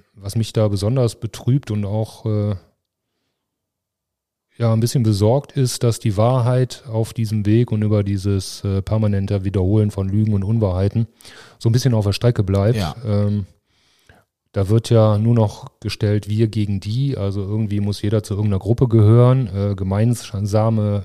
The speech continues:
Speaker 1: äh, Stärken, die wir ja eigentlich haben. Also ich muss ja sagen, äh,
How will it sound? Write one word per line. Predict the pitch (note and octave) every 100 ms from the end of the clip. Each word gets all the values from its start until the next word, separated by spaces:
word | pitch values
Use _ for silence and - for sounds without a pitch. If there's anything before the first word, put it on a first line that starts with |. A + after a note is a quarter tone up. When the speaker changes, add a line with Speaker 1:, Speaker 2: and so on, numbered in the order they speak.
| G2+
Speaker 1:
äh, | G2
Stärken, | F#2+ - A2+ B2+ C3 A2+
die | G#2+
wir | A2
ja | G2+
eigentlich | F2+ G2+ G2 -
haben. | G#2 A2+ G#2+
Also | G2
ich | F#2+
muss | G#2+ -
ja | F#2+
sagen, | G2 G2+ G2 _ _ _ _ _ _ _ _ G2+
äh, | G2+